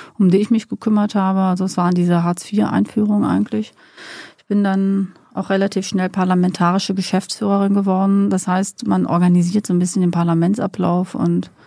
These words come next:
nimmt dann das Wort auch in, bei wichtigen politischen Fragen. Anderes Thema, äh, was ich damals bearbeitet habe, war das ganze Thema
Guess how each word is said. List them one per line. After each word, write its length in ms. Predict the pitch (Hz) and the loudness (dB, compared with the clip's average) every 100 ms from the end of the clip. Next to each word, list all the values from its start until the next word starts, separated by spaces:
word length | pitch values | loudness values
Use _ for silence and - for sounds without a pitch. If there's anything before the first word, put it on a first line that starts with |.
| - - - - | -20 -20 -20 -2
nimmt 220 | 214 202 | 0 2
dann 100 | 190 180 | 0 0
das 220 | 180 - | -2 -2
Wort 300 | 160 180 175 | -2 0 -2
auch 240 | 175 175 | -2 0
in, 340 | 180 175 175 175 - | 2 2 0 -2 -8
bei 420 | 202 175 170 170 180 208 | -8 -2 0 0 -2 -4
wichtigen 460 | 170 180 - 190 | -4 -4 -2 -4
politischen 440 | 175 175 175 - 175 | -2 -2 -2 -2 -4
Fragen. 460 | - 170 185 196 - - - - - - - _ _ | -2 -2 0 -2 -4 -16 -20 -20 -20 -20 -20 _ _
Anderes 380 | 226 240 247 240 | 2 2 2 -2
Thema, 680 | 226 220 208 202 202 202 202 | 0 2 4 4 2 2 0
äh, 40 | |
was 140 | 190 196 | 0 -2
ich 100 | 190 | -2
damals 400 | 185 185 190 180 | 0 2 0 -2
bearbeitet 640 | - 185 196 185 185 196 | -8 -4 0 0 0 -2
habe, 320 | 190 175 185 185 | 0 2 0 0
war 160 | 180 | 0
das 180 | 180 180 | 0 -2
ganze 260 | 180 180 180 | -4 -4 -4
Thema 580 | 185 185 180 175 170 | -2 0 2 2 2